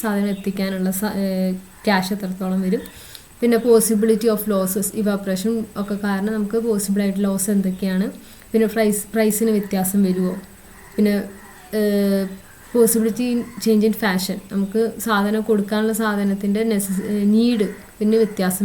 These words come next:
വരുമോ അത് നോക്കണം. പിന്നെ ഇൻഷുറൻസ് കോസ്റ്റ്, ഇതൊക്കെയാണ് നമ്മൾ കൺസിഡർ ചെയ്യുക മാക്സിമം സ്റ്റോക്ക് ലെവൽ ഫൈൻഡ് ചെയ്യാനായിട്ട്. അതെങ്ങനെ ഫൈൻഡ് ചെയ്യാന്ന് വെച്ച് കഴിഞ്ഞാൽ റീ ഓർഡർ ലെവൽ പ്ലസ് അതിൻ്റെ ഇക്വേഷനാണ് ഞാൻ പറയുന്നത്, റീ ഓർഡർ ലെവൽ പ്ലസ് റീ ഓർഡർ ക്വാണ്ടിറ്റി മൈനസ് മിനിമം കൺസംപ്ഷൻ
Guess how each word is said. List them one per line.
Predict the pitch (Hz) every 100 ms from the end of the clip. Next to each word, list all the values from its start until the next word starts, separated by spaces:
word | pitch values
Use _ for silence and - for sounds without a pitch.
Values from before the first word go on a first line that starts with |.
| 190
വരുമോ | 180 - - - - - - - - -
അത് | 214 196
നോക്കണം. | 180 190 240 - - - - - - - - -
പിന്നെ | 226 247 233
ഇൻഷുറൻസ് | 214 190 190 185 185
കോസ്റ്റ്, | 190 - -
ഇതൊക്കെയാണ് | 220 226 233 226
നമ്മൾ | 214 220 277
കൺസിഡർ | 226 - 185
ചെയ്യുക | 196 233 226
മാക്സിമം | 214 - 214 262
സ്റ്റോക്ക് | - 190 190
ലെവൽ | 190 185 226 - - -
ഫൈൻഡ് | 208 185
ചെയ്യാനായിട്ട്. | 190 190 190 - - - - - - -
അതെങ്ങനെ | 233 226 233 240
ഫൈൻഡ് | 226 214
ചെയ്യാന്ന് | 233 240 214
വെച്ച് | 202
കഴിഞ്ഞാൽ | 208 285 254
റീ | 220 202
ഓർഡർ | 196 202
ലെവൽ | 196 226 214
പ്ലസ് | - 320 - - 220
അതിൻ്റെ | 214 208 202 220 226 - 233
ഇക്വേഷനാണ് | - 214 - 208 190
ഞാൻ | 190
പറയുന്നത്, | 190 233 311
റീ | 226
ഓർഡർ | 196 202
ലെവൽ | 196 196 -
പ്ലസ് | 269 -
റീ | 202 190
ഓർഡർ | 190 190
ക്വാണ്ടിറ്റി | 196 185 190 190 277
മൈനസ് | 214 196 247 320 - - 226
മിനിമം | 214 202 202 285 - - - -
കൺസംപ്ഷൻ | 233 226 226 196 -